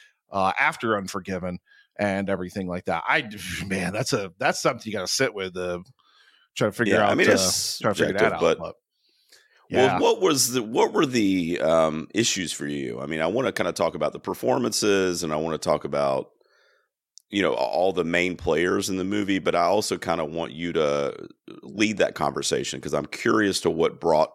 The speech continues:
Speaker 2: it down for you.
Speaker 1: It's, it's, it's the kid, man. It's, I,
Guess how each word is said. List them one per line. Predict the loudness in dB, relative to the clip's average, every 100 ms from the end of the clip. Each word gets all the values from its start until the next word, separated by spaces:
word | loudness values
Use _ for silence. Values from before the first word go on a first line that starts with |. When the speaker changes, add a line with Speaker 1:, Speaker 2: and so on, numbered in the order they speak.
| _
Speaker 2:
it | -8 -4
down | -2 -4 -6
for | -8
you. | -8 -10 _ _ _ _ _ _ _ _ _ _ _ _
Speaker 1:
It's, | 2 2 0 -2
it's, | 0 0 0 0
it's | 0 0
the | -2
kid, | -4 -2 0 0 2
man. | 2 2 -2 _ -4
It's, | -2 -2 -2
I, | -2